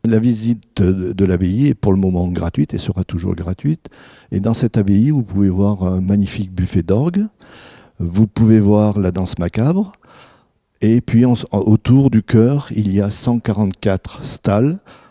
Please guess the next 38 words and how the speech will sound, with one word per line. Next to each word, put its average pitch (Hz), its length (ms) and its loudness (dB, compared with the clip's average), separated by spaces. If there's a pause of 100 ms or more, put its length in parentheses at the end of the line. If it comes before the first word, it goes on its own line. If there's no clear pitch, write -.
(160)
euh, 90 240 -2
dans 90 240 -6
lesquelles 98 360 -2
s'installaient 92 560 -4
les 90 160 -4
moines, 87 340 -4 (100)
hein, 92 160 -6
puisque - 240 -6
à 101 220 0
cette - 240 -4
époque-là, 110 480 -2 (320)
on 101 80 -4
séparait 117 720 0 (380)
le, 92 760 0
les 107 140 4
moines 117 600 2
du 98 180 4
reste 113 420 0
du, 92 600 0 (220)
du 95 120 -6
village, 107 500 -2 (160)
euh, - 40 -14 (160)
qui - 160 -12
est, 87 200 -8
c'était 104 380 -2
le 95 160 2
jubé 98 380 0
qui - 120 -14
séparait 101 440 -6
ces, 92 300 -6
ces 98 140 -6
deux 98 140 0
parties-là, 92 580 -6
hein. 98 100 -10 (680)
Les 95 120 0
moines 98 300 2
côté 92 320 -2
chœur, 156 460 -2